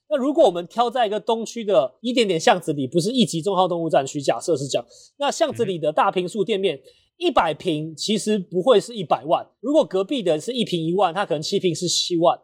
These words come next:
Speaker 1: 但是我们来到一百平，他可能只有四十五万、五十万，因为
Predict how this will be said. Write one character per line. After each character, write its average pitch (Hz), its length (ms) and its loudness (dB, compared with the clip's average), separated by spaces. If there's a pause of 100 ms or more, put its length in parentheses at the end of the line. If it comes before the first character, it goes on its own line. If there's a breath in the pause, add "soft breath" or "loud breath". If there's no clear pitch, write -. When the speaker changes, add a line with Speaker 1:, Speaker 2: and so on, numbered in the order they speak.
Speaker 1:
但 262 120 2
是 247 320 -4 (260)
我 202 80 0
们 202 100 -2
来 202 160 2
到 247 140 -2
一 240 60 -4
百 180 120 0
平， 170 140 -6
他 240 100 -2
可 208 120 -2
能 160 120 0
只 160 100 -4
有 180 100 2
四 202 180 -4
十 139 180 -6
五 113 60 -6
万、 123 160 0 (220)
五 151 80 -2
十 143 160 -4
万， 156 120 -4
因 233 80 0
为 311 80 10